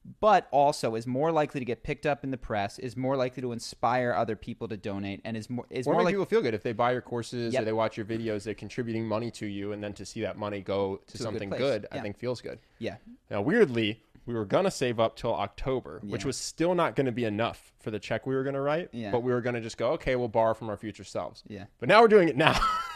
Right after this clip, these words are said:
Speaker 2: So we basically came up with this idea two months ago.
Speaker 1: Yeah.
Speaker 2: We're like, "Okay, we're gonna save up for a year and then donate a year's worth of charitable stuff."
Speaker 1: Yeah.
Speaker 2: But now we're doing it in two <laughs>
Speaker 1: Mm-hmm.
Speaker 2: months.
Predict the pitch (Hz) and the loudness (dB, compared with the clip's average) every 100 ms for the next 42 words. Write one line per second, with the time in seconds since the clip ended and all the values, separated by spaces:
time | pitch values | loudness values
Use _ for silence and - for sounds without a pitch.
0 | - - 185 185 202 180 139 156 190 143 | -12 2 4 6 4 2 0 4 4 2
1 | 185 185 160 135 113 - _ _ _ - | -2 0 2 2 0 0 _ _ _ 2
2 | 143 127 117 107 98 104 - _ _ _ | 4 2 0 -4 -4 -6 -10 _ _ _
3 | 123 131 160 156 123 127 156 - 160 156 | 0 2 0 -2 -2 -2 -4 -4 -4 -4
4 | 156 156 135 110 131 104 101 - _ _ | -4 -4 -4 -4 -2 -2 -4 -12 _ _
5 | _ 120 123 113 120 117 113 110 - _ | _ -4 -4 -2 -2 -2 -2 -4 -8 _
6 | - 117 117 123 117 110 101 98 92 - | -6 -4 -2 -4 -4 -6 -4 -8 -10 -18
7 | _ _ _ - 107 98 98 92 - 104 | _ _ _ -4 -4 -2 -6 -8 -4 -4
8 | - 110 95 - _ _ _ _ - - | -4 -6 -10 -12 _ _ _ _ -20 -20
9 | _ 113 139 143 156 156 110 113 190 160 | _ -4 2 4 4 0 -2 2 6 6
10 | - - 113 196 - - - | 4 -2 0 -2 -2 -12 -20